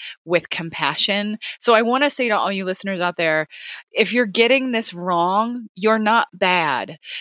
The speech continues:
We're gonna help you here. You, you need to, you need to be able to meet the people that you love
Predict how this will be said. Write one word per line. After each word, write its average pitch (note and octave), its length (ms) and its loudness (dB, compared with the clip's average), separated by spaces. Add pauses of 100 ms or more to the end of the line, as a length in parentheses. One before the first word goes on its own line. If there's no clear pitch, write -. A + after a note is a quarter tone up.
(140)
We're G#3 180 4
gonna A3+ 220 4
help A3 400 2
you E3+ 220 -8
here. D3 340 -4
You, F3+ 260 -4
you G3+ 160 -4
need G#3 260 -4
to, G3 300 2
you G3+ 80 -6
need G#3+ 180 -4
to G3+ 60 -8
be G#3 120 0
able F#3+ 220 2
to G#3 120 -6
meet F#3 260 -4
the - 100 -10
people F#3 340 -6
that F3 180 0
you F3 140 -4
love E3 460 4